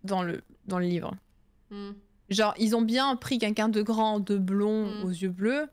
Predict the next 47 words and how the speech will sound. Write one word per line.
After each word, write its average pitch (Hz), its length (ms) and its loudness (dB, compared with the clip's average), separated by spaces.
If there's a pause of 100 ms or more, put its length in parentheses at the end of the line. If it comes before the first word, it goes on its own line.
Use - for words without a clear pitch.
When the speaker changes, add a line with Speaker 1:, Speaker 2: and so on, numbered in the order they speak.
(640)
Speaker 1:
mais 208 300 2
il 220 220 2
a 196 60 2
pas 226 180 2
du 208 220 0
tout 285 220 -4
ce 254 120 -2
truc 208 380 -4
viking 202 640 0
dans 180 160 2
la 175 160 2
série. 180 380 0 (240)
Pas 247 120 2
du 240 160 0
tout. 247 300 0
Il 208 120 2
a 202 60 4
ce 202 80 -6
truc 240 160 0
un 214 80 2
peu 240 140 0
top 220 180 0
modèle, 220 540 4
euh, 185 100 4
voilà, 202 240 4
qui - 140 -12
passe, 185 320 0
euh, 165 140 2
vite - 160 -4
fait, 247 220 2
Speaker 2:
Ouais. - 100 -6
Speaker 1:
et 170 60 -2
encore. 233 380 -2
Speaker 2:
Ouais. 202 400 -12
Speaker 1:
Mais 220 200 4
Speaker 2:
Et - 20 4
Speaker 1:
non, 254 120 4
Speaker 2:
encore, 240 100 2
Speaker 1:
c'est - 80 -4
censé 233 180 2
Speaker 2:
j'aimais 220 100 2
Speaker 1:
être - 120 -6
un 196 80 4
Speaker 2:
bien. 202 120 0
Speaker 1:
viking 254 400 2
incroyablement, 240 960 4
euh, 185 380 2